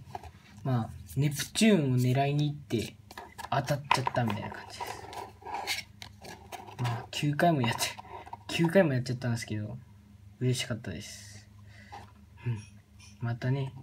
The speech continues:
やっていきたいと思います。今日はね、ネプチューン狙いに行ったんで、虹色クワガタとか、あ、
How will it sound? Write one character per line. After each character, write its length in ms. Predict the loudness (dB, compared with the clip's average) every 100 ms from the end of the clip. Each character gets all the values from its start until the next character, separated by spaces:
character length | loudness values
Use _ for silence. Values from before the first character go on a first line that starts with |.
| -8
や 100 | -8
っ 20 |
て 340 | -4 -2 -2 -6 -10
い 60 |
き 100 | -6
た 100 | -4
い 80 | -2
と 100 | -2
思 120 | -2
い 40 | -2
ま 180 | -6
す。 240 | -10 -18 -20 -20 -20 -18 -16 -16 -16 -6
今 60 |
日 100 | 2
は 120 | 4
ね、 80 | 4
ネ 140 | 4 2
プ 140 | 0
チ 160 | 4 4
ュ 40 |
ー 40 |
ン 40 | 6
狙 160 | 4
い 40 | 4
に 100 | 4
行 40 |
っ 40 | 2
た 120 | -2
ん 120 | -2
で、 240 | -2 -6 -8 -16 -20 -20 -20 -20 -20 -20 -8 0
虹 320 | 2 4 4
色 140 | 2 6
ク 80 |
ワ 80 | 6
ガ 100 | 4
タ 60 | 2
と 120 | -4
か、 200 | -6 -10 -16 -20 -20 -20 -20 -20 -20 -20 -14 -8
あ、 200 | -8